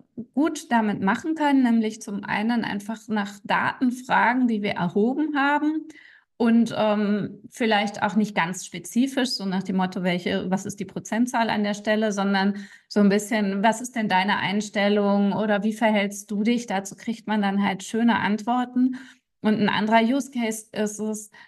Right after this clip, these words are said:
dass man halt, äh, so eine Bewertung reingibt, dass man Testmaterial reingibt und so einen ersten Eindruck kriegt, was denken denn meine Personas darüber?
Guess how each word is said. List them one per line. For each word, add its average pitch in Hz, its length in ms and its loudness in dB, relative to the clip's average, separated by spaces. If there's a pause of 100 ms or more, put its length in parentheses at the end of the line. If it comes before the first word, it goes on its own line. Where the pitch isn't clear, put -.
dass 208 160 -2
man 254 220 4
halt, 240 260 2
äh, 220 360 -2
so 208 120 -6
eine 220 140 2
Bewertung 208 500 4
reingibt, 196 460 0
dass 202 100 -6
man 202 140 0
Testmaterial 208 880 -2
reingibt 233 680 -2
und 208 340 -4 (160)
so 202 160 -2
einen 196 260 0
ersten - 380 -6
Eindruck 254 440 -2
kriegt, - 260 -4
was 208 200 -2
denken 262 460 0
denn 165 260 -4
meine 170 280 -2
Personas 180 640 -2
darüber? 190 580 -6